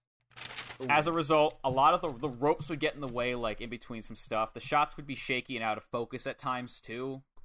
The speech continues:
Speaker 1: Mm-hmm.
Speaker 2: And, like, it left me kind of like, a, "Hmm." It really makes you appreciate when a promotion has, like, really good camera work and, like, has, like, focus shots and it doesn't get in the way of the action,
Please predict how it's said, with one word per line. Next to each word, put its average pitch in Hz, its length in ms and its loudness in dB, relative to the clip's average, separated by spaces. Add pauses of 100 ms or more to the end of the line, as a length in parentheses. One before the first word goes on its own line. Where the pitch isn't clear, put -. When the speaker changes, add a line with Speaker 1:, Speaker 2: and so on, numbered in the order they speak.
(300)
Speaker 1:
Mm-hmm. 139 140 -6
Speaker 2:
And, 143 100 0
like, 151 140 0
it 170 80 4
left 185 220 4
me 196 80 -10
kind 165 240 4
of 139 80 -6
like, 147 240 2
a, 127 160 2 (120)
"Hmm." 175 280 -8 (920)
It 175 80 -2
really 240 220 4
makes 233 200 -2
you 208 60 0
appreciate 175 420 0
when 147 120 -2
a 139 40 0
promotion 139 380 -2
has, 135 200 0
like, 123 100 -4 (160)
really 127 260 -2
good 123 160 -6
camera 120 340 -8
work 127 300 -2
and, 113 160 -10
like, 107 200 -6
has, 117 180 -2
like, 110 180 -6
focus 131 300 0
shots 120 360 2
and 107 80 -10
it 107 40 -10
doesn't 113 180 -10
get 120 100 -6
in 104 60 -10
the 117 60 -10
way 113 80 -4
of 107 60 -6
the 101 100 -12
action, 110 580 -2